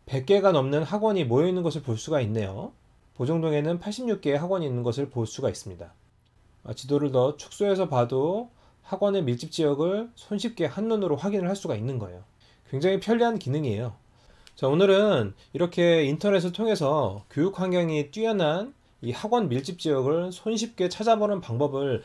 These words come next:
알려드렸어요. 그러니까 앞으로는 굳이 뭐 사람들한테 물어보지 않아도 스스로 편하게 신속하게 찾아볼 수 있겠죠. 자, 오늘 내용이 조금이라도 도움이 되셨다면 좋아요와 구독, 알림 설정 부탁드릴게요.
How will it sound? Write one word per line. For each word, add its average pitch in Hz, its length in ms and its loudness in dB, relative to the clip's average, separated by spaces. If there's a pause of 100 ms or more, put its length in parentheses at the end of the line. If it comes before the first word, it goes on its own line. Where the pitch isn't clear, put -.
(160)
알려드렸어요. 110 680 0 (380)
그러니까 135 260 4
앞으로는 175 760 0
굳이 170 600 0 (120)
뭐 123 80 -8
사람들한테 185 600 2
물어보지 185 420 4
않아도 135 440 0
스스로 190 440 -2
편하게 151 640 -2
신속하게 190 520 0
찾아볼 202 320 -2
수 196 140 -8
있겠죠. 107 480 -8 (280)
자, 120 140 0
오늘 151 200 4
내용이 160 580 2
조금이라도 139 540 0
도움이 135 260 -2
되셨다면 135 680 -2 (220)
좋아요와 143 720 4
구독, 139 400 -2 (240)
알림 147 240 2
설정 180 340 0
부탁드릴게요. 113 720 -8